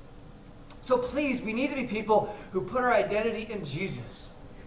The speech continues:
And even if you come across, uh, someone who doesn't follow Jesus and doesn't like your dogma,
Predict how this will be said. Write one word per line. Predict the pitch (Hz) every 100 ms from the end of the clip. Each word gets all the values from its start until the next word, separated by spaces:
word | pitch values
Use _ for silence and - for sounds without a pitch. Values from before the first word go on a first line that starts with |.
| - -
And | 220
even | 262 339
if | 311
you | 311
come | 302
across, | 302 294 294 269 - - -
uh, | - 254
someone | 262 302 285
who | 277
doesn't | 285 285 -
follow | 240 294 277
Jesus | 190 220 208 214
and | 240 208
doesn't | 233 247
like | 240 233
your | 240
dogma, | 240 240 247 240 127